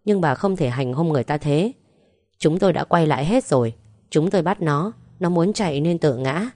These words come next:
chẳng có ai hành hung hết." Bà Liên đưa điện thoại lên cho cảnh sát, đồng thời tiện chân đá người đang nằm trên mặt đất một cái. Hắn ta nằm ngửa lên, ngay lập tức có thể nhìn rõ khuôn mặt bầm tím sau mái tóc lòa xòa.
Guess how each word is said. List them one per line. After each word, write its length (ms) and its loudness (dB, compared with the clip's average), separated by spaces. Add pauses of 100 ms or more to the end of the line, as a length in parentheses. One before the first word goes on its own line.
(280)
chẳng 180 -4
có 100 -2
ai 220 0
hành 200 -2
hung 200 0
hết." 220 2 (920)
Bà 160 2
Liên 240 2
đưa 140 6
điện 200 2
thoại 220 -2
lên 180 2
cho 140 0
cảnh 240 -4
sát, 280 -4 (400)
đồng 180 4
thời 200 0
tiện 300 0
chân 300 -2
đá 200 0
người 260 2
đang 260 0
nằm 180 0
trên 180 -2
mặt 180 -4
đất 140 0
một 200 -2
cái. 320 0 (540)
Hắn 200 0
ta 120 0
nằm 300 -2
ngửa 200 2
lên, 260 0 (320)
ngay 140 0
lập 180 -2
tức 120 2 (140)
có 140 0
thể 180 0
nhìn 300 -2
rõ 320 0 (260)
khuôn 160 0
mặt 180 -4
bầm 260 -2
tím 280 0
sau 180 0
mái 180 -2
tóc 200 -2
lòa 240 -2
xòa. 380 0